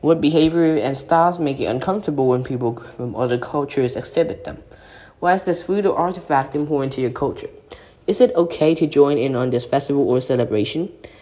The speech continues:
How do I appropriately show respect to your culture, and how do I dress when I go to some events of your culture?" And the last thing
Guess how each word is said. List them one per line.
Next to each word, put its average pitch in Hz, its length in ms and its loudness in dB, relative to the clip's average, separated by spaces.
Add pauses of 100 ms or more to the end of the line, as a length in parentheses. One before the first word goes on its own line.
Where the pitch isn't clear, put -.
(180)
How 180 180 0
do 226 120 6
I 220 100 8
appropriately 175 640 2
show 139 260 2
respect 139 360 2
to - 80 2
your 120 80 4
culture, 135 480 2
and 135 240 2
how 156 240 0
do 170 220 0
I 147 160 6
dress 139 500 0
when 123 220 0
I 120 100 2
go 120 260 2
to 113 300 -4 (340)
some - 260 -2
events - 520 -4
of 113 160 -4
your 107 120 0
culture?" - 440 -10 (1400)
And 127 480 -2
the 120 100 0
last 117 380 2
thing 180 320 0